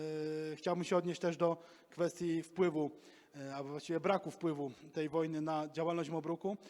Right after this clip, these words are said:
Mobruk nie importuje odpadów, e, z Białorusi, Rosji ani Ukrainy. E, co prawda mieliśmy projekt związany z eksportem paliw alternatywnych, ale nie przeszliśmy, nie zdążyliśmy przed wojną dokończyć procedury celnej,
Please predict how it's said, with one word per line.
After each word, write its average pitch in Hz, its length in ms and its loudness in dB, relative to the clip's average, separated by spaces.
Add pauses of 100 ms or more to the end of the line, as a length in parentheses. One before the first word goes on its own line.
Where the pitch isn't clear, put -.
(260)
Mobruk 175 320 -2
nie 196 120 0
importuje 185 600 2 (220)
odpadów, 175 540 0
e, - 440 -18 (500)
z 135 80 -10
Białorusi, 175 640 4
Rosji 170 380 2
ani 160 180 0
Ukrainy. 190 560 0 (1300)
E, 143 40 -4
co 175 140 -2
prawda 190 260 4
mieliśmy 185 420 0
projekt 175 480 2
związany 165 380 -2
z 156 80 -6
eksportem 175 460 0
paliw 165 260 -2
alternatywnych, 160 720 -4 (420)
ale 175 440 2 (380)
nie 180 180 0
przeszliśmy, 175 500 0 (260)
nie 160 260 -4
zdążyliśmy 185 440 0
przed 175 160 -4
wojną 170 340 0
dokończyć 156 420 -2
procedury 165 440 -6
celnej, 196 440 4